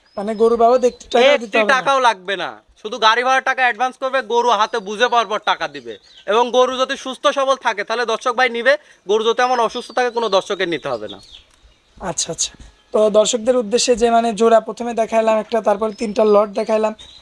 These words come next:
Speaker 1: আর, এ, মানে, এই যে লাস্টে যে গরুটা দেখালাম, এই তিনটা, মানে, প্যাকেজই যদি একসঙ্গে নেয়?
Speaker 2: একসঙ্গে নিলে সমস্ত বাংলাদেশ গাড়ি ভাড়া ফ্রি।
Speaker 1: সারা বাংলাদেশ গাড়ি
Speaker 2: সারা
Speaker 1: ভাড়া ফ্রি?
Speaker 2: বাংলাদেশ গাড়ি ভাড়া ফ্রি।
Speaker 1: আচ্ছা, আচ্ছা, খুব সুন্দর একটা অফার দিলেন ভাইয়া।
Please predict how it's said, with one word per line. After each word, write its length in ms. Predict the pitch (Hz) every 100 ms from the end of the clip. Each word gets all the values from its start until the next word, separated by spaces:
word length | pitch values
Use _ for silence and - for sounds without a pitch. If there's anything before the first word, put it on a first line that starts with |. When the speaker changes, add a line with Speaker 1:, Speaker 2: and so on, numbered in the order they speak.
| - -
Speaker 1:
আর, 260 | 208 208 208
এ, 280 | 202 196 196 247 _ _ 233
মানে, 200 | 208 220
এই 60 |
যে 180 | 214 220 208 -
লাস্টে 380 | 220 247 - 247
যে 140 | 247
গরুটা 260 | 226 220 208
দেখালাম, 400 | 190 175 175 160 _ _ _ -
এই 140 | 233
তিনটা, 520 | 233 262 247 269 262 233
মানে, 500 | 240 254 262 277 - -
প্যাকেজই 380 | 254 247 277 285
যদি 200 | 269 254
একসঙ্গে 480 | 262 - 294 269 262
নেয়? 180 | 214 175
Speaker 2:
একসঙ্গে 500 | 247 277 - 277 302
নিলে 200 | 294 294
সমস্ত 340 | 277 262 262
বাংলাদেশ 500 | 269 254 247 247 240
গাড়ি 200 | 220 226
ভাড়া 200 | 226 202
ফ্রি। 300 | - 160 107 _ _ -
Speaker 1:
সারা 240 | - 233
বাংলাদেশ 380 | 247 247 240 226
গাড়ি 140 | 233
Speaker 2:
সারা 100 | 240
Speaker 1:
ভাড়া 100 | 285
ফ্রি? 100 | 269
Speaker 2:
বাংলাদেশ 360 | 269 254 247 214 190
গাড়ি 180 | 220
ভাড়া 200 | 214 170
ফ্রি। 160 | 147 131 95 _ _ _ -
Speaker 1:
আচ্ছা, 240 | 180 -
আচ্ছা, 180 | 185 202
খুব 120 | 220
সুন্দর 340 | - 285 277 262
একটা 220 | - 214
অফার 220 | 185 185
দিলেন 240 | 190 180
ভাইয়া। 180 | 170 165